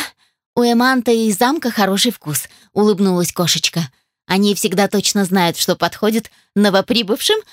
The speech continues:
кто впервые в Межмирье. Но тебе очень идёт, истинная хозяйка. Замок явно оценил твой образ, раз не поменял его». «И что, носить одежду придётся ту, которую выберет замок?» «Именно», кивнула Алисия.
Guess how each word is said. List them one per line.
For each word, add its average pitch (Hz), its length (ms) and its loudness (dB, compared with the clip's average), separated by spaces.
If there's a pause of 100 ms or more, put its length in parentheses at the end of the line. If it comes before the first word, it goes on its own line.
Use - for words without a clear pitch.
кто - 160 0
впервые 185 600 0
в 330 60 -4
Межмирье. 160 880 2 (220)
Но 208 100 0
тебе 202 320 0
очень 165 460 0
идёт, 165 320 -4 (140)
истинная 277 420 0
хозяйка. 180 540 -2 (340)
Замок 190 400 0
явно 175 340 2
оценил 170 460 0
твой 156 260 0
образ, 156 400 -2 (160)
раз 180 380 -2
не 208 160 0
поменял 370 480 0
его». 147 420 -4 (720)
«И 214 80 2
что, 208 300 0
носить 208 360 0
одежду 202 400 0
придётся 208 520 -2
ту, 226 180 -2
которую 208 580 0
выберет 190 520 0
замок?» 262 480 -2 (320)
«Именно», 160 520 0 (320)
кивнула 262 420 2
Алисия. 247 460 0